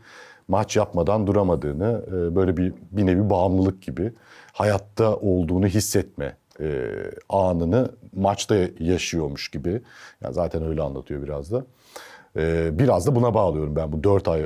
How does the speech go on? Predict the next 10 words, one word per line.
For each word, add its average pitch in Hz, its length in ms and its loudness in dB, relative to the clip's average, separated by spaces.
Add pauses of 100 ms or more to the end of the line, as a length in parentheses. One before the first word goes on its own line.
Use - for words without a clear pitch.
sonra 78 400 -4 (160)
dönme 85 320 2
şeyini. 78 380 -6 (520)
Çünkü 135 300 0
zaten 120 320 2
İslam'la 120 380 2
karşılaşmadan 117 600 2
önce 117 380 2 (120)
Topuria 107 420 4 (160)
maçını 98 380 0